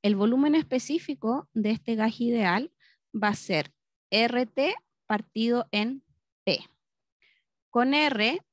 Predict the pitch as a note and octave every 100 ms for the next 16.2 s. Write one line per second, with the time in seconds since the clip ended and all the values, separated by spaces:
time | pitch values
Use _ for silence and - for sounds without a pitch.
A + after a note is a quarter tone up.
0 | _ _ G#3 G3 G#3 A3 G#3+ G#3 - -
1 | G#3 A3 - _ G#3+ G#3 G#3+ - _ A3
2 | A#3+ C4 C#4 D#4+ - _ G3+ G3 G3 G3
3 | F#3+ F#3+ F#3+ - _ _ _ _ _ _
4 | _ G3+ G#3 - A3 A3 G#3+ G#3+ A3 A3+
5 | A#3 B3+ - - _ _ _ _ _ -
6 | F3 F#3+ F#3 F#3 F3+ F3 - - G#3 G#3+
7 | - A#3+ A#3+ A#3 A#3+ A#3 A3+ A3+ A3 -
8 | - F#3+ F#3 F#3 - A#3+ A#3 A#3 G#3 -
9 | A3+ F3+ D3+ - _ - G3+ G3+ C#4 -
10 | G#3 G#3+ G#3+ G#3+ G#3+ G#3 G#3 G#3 G#3 G#3
11 | A3 - - G#3+ A3+ B3 B3 - A#3+ F3+
12 | G#3 E4+ _ - _ _ _ - F#3 -
13 | G3 - A3+ A3 G#3+ G3+ F3+ - - _
14 | _ _ _ - - - - - - G#3+
15 | A3 G#3+ G#3 - - G3 G#3+ A3 C4 -
16 | -